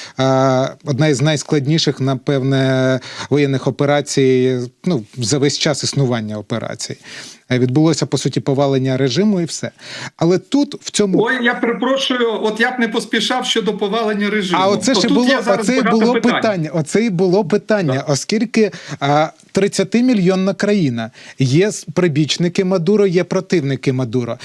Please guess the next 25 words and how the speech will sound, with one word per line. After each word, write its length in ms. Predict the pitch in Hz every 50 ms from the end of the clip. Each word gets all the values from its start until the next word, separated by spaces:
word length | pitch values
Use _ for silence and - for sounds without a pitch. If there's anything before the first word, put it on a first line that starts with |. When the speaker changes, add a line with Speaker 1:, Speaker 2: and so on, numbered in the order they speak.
| - - -
Speaker 1:
Ми 120 | 139 170
бачимо 440 | 185 214 233 226 - 220 214 214 202
заяви 640 | 156 175 185 175 185 202 208 185 202 208 202 214 - 170
міністра 540 | 160 170 170 170 180 190 185 - - 180 180
внут-, 320 | 175 190 180 - - 175
е, 440 | 156 151 151 151 151 156 160 156 147 -
і 100 | 180 160
міністра 360 | 170 180 190 175 - 180 175
внутрішніх 540 | 165 170 160 - 165 151 - - 175 165 -
справ, 300 | - - 190 208 208 202
і 40 |
міністра 480 | 175 175 170 175 175 165 - 220 202 196 -
оборони, 560 | - 190 165 190 226 226 220 208 175 143 135 139
які 260 | 139 135 - 143 143
готові 380 | 127 135 147 139 - 165 139 143
піднімати. 680 | 135 - 156 135 139 160 165 160 143 117 - - 120 - - - - - 151 135
Єдине, 340 | 131 147 143 240 262 277 254
що 140 | - 226 190
Сполучені 460 | - - 220 226 220 - 185 208 190
Штати 300 | - - 208 202 - 202
вивели 420 | 175 185 226 185 190 175 170 165
свої 360 | - - 165 165 165 170 180
сили 500 | 165 - - 185 170 160 156 151 151 165 -
від, 280 | 156 127 165 156 139
е, 60 | -